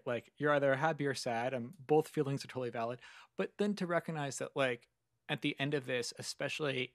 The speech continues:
if you're going from, you know, a remote senior year to back in person college, that, like, um,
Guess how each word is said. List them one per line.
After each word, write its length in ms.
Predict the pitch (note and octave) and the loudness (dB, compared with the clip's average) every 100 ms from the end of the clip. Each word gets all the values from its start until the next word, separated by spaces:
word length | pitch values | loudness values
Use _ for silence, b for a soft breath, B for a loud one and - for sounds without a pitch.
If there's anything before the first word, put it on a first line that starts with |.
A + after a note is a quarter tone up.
| _ - | _ -6
if 400 | B2+ A#2 - - _ _ _ | -4 -4 -10 -20 _ _ _
you're 120 | - C3 | -6 -4
going 360 | C#3 B2+ B2+ | -2 -2 -2
from, 520 | - - B2+ A#2 A2 - _ _ _ _ _ _ _ - - | -6 -2 0 0 -4 -12 _ _ _ _ _ _ _ -10 -2
you 60 | |
know, 140 | B2 A#2+ | 0 0
a 60 | B2+ | -2
remote 380 | B2+ B2+ C3+ - | -2 -2 -2 -4
senior 260 | C3+ B2+ | -4 -4
year 400 | A#2 A2+ A2+ A2 | -4 -2 0 -2
to 280 | A2 - A#2 - _ _ - | -4 -8 -10 -12 _ _ -6
back 240 | A2+ A#2 | -4 -4
in 100 | A#2 | -6
person 360 | G#2+ A2+ G2 A2+ | -6 -8 -8 -10
college, 400 | - - F#2 - | -12 -14 -10 -10
that, 160 | C#3 | -8
like, 320 | D3+ C#3+ C3+ b b b b b _ - | -6 -8 -8 b b b b b _ -2
um, 340 | C3 A#2+ A2 | 0 0 -4